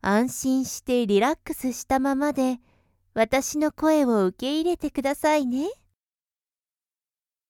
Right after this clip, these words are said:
はい。では今から私が十から一まで数を数えていきます。そうすると、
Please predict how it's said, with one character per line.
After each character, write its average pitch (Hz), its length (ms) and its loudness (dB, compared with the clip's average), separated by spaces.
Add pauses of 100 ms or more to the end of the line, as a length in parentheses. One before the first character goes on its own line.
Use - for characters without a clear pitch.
(760)
は 277 300 4
い。 403 140 -2 (300)
で 302 240 2
は 311 220 4
今 330 280 2
か 339 140 -2
ら 285 160 0
私 254 440 -2
が 302 280 0 (440)
十 285 360 0
か 262 180 -4
ら 226 160 0
一 202 340 -4
ま 339 140 0
で 269 220 -2 (240)
数 294 340 4
を 240 80 -2
数 240 260 0
え 403 120 4
て 381 140 -2
い 349 60 -2
き - 140 -6
ま 311 160 -2
す。 - 220 -12 (1120)
そ 214 380 2
う 269 40 2
す - 180 -6
る 277 140 -2
と、 277 360 0